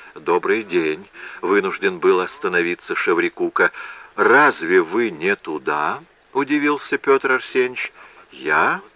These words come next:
Отчего же и туда? Но ведь рано, а потом и туда, то есть я...» «Так пойдёмте вместе», предложил Петр Арсеньевич, не спеша. «Ну да, ну да», буркнул Шеврикука.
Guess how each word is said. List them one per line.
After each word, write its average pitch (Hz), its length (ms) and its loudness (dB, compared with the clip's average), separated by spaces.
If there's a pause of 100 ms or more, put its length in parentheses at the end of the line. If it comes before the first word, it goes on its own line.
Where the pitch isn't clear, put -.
(540)
Отчего 120 600 -2
же 78 200 -8
и 98 120 -6
туда? 143 640 2
Но 120 220 -2
ведь 80 220 -2
рано, 95 600 2
а 85 40 2
потом 104 420 2
и - 20 4
туда, 175 560 6
то 113 220 4
есть 101 400 0
я...» 107 680 0 (460)
«Так - 160 -4
пойдёмте 85 480 0
вместе», 160 600 2 (460)
предложил 85 500 0
Петр - 360 -2
Арсеньевич, 78 520 -8 (220)
не 247 140 -4
спеша. - 500 -4 (720)
«Ну 87 200 -4
да, 73 300 -4
ну 120 140 -2
да», 95 420 -2
буркнул 151 520 -8
Шеврикука. 143 720 -6